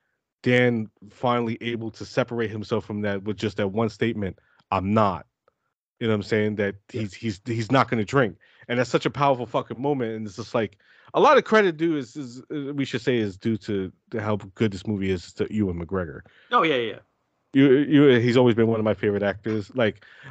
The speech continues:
Speaker 1: I, I've stated that you could tell how good Ewan McGregor is as an actor by just watching the Star Wars prequels.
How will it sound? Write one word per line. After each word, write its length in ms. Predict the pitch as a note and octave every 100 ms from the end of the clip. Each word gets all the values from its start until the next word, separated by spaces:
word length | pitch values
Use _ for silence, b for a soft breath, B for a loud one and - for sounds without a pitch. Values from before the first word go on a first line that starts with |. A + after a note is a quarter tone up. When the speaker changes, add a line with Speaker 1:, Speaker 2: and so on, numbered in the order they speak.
| D3
Speaker 1:
I, 160 | F#3+
I've 240 | F3+ G#3 -
stated 400 | G#3+ A3 G#3+ -
that 300 | G3+ F3+ - _ _ _ _ _ _ _ C#3+
you 100 | D#3+
could 160 | D#3
tell 640 | - C#3 D3+ D#3 E3 D#3+ - -
how 480 | - - C3+ C3 A2+
good 420 | B2 B2+ B2+ B2 - _ _ _ _ _ _ _ _
Ewan 440 | B2 B2 B2+ B2 A#2+
McGregor 460 | G#2+ A2 A2 A#2+ A#2+
is 200 | A#2 A2
as 160 | F#2
an 80 | G#2
actor 260 | G2+ G#2 A#2+
by 160 | G#2+
just 220 | F#2 G#2
watching 260 | A2 G2+ G#2
the 60 | F#2+
Star 180 | F#2+
Wars 140 | F#2+ G#2+
prequels. 480 | C3 B2 D#3 D3+